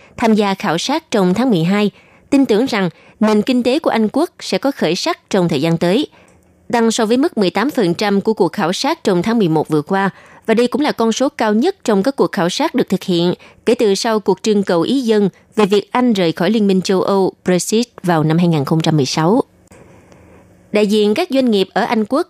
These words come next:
cũng cho rằng, với việc chính phủ của Thủ tướng Boris Johnson đang giữ được thế đa số trong Quốc hội,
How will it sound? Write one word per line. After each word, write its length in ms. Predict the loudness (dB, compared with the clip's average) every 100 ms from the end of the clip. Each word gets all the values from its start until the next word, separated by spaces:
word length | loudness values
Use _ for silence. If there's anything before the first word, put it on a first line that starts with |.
| -2
cũng 220 | 0 0
cho 160 | 0 -2
rằng, 300 | -2 -2 -4 -8 -20 _
với 100 | -2 2
việc 120 | 0
chính 220 | 0 -2 0
phủ 260 | 0 0
của 220 | 0 -2
Thủ 200 | 0 -2
tướng 340 | 0 0 0 0
Boris 320 | 0 2 0 0
Johnson 520 | 0 0 0 0 0 -2 _ -4
đang 340 | 0 2 0
giữ 180 | 2 0
được 160 | 0 -2
thế 140 | -2 -2
đa 160 | -2
số 300 | -2 0 0 0
trong 140 | -2
Quốc 160 | -2 -2
hội, 320 | 0 0